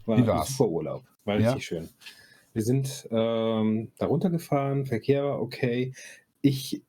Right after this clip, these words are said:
Speaker 1: konnte an allen Mautstationen mit der Karte zahlen. Das war sehr bequem. Das ging
Speaker 2: Das,
Speaker 1: früher nicht.
Speaker 2: äh,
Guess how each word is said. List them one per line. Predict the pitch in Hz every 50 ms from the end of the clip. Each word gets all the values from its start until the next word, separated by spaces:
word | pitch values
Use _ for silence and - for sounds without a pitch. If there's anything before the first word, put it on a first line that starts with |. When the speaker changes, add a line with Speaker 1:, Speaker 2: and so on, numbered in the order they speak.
| _ _
Speaker 1:
konnte | - - 147 175 180 185 170
an | 123 123 123
allen | - 120 139 160 165
Mautstationen | 147 117 120 180 220 - - - 113 98 - - 117 110
mit | 107 101
der | 110 107
Karte | - - 113 127 160 160 - 104
zahlen. | - - - 87 82 80 80 85 85
Das | 87 85 -
war | - 95 90
sehr | 90 101 101 101
bequem. | 98 98 - - 110 87 85
Das | 85 82 -
ging | - 107
Speaker 2:
Das, | 104 92 113 123 120
Speaker 1:
früher | 110 104
nicht. | 110 110 101 - -
Speaker 2:
äh, | 120 127 117 110 110 110 107